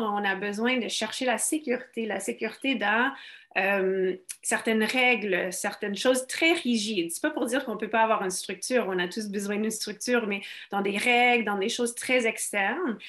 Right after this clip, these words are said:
Alors, ce qu'on essaie de faire, c'est à un moment donné, mais ça prend beaucoup de temps, petit à petit les amener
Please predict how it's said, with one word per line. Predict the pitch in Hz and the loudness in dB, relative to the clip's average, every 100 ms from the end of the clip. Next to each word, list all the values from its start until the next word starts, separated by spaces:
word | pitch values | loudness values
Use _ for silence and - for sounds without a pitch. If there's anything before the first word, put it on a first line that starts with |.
| - - | -16 -4
Alors, | - 214 | -2 0
ce | 285 | 0
qu'on | 294 254 226 | 0 2 2
essaie | 208 247 | 2 0
de | 233 | -2
faire, | - 220 269 | 0 0 0
c'est | - - - | -2 -4 2
à | 269 | 2
un | 247 | 4
moment | 226 202 | 2 0
donné, | 185 202 | -2 -2
mais | 240 180 | -2 -2
ça | 165 196 | -4 -6
prend | - 214 | -6 -4
beaucoup | 202 220 - 214 | -2 -4 -6 -10
de | |
temps, | 180 202 196 262 294 - | -4 0 0 0 -4 2
petit | 233 240 262 | 2 2 0
à | |
petit | - - - 277 | 0 -4 -2 0
les | 226 202 | 0 0
amener | 180 185 202 233 311 | 0 0 0 0 0